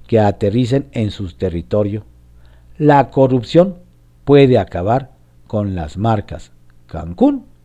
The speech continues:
y México. Chapur.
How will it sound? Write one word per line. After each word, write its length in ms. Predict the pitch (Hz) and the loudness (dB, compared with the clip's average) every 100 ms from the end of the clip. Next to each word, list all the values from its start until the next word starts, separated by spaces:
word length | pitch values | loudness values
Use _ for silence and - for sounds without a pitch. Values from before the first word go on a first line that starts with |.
| _ _ _ _ | _ _ _ _
y 140 | - | -6
México. 560 | 92 110 107 90 - 80 _ _ _ _ _ _ _ _ - _ _ _ - - _ _ _ _ | -4 -6 -8 -12 -20 -20 _ _ _ _ _ _ _ _ -20 _ _ _ -20 -20 _ _ _ _
Chapur. 420 | - 196 180 147 | -2 -2 0 -2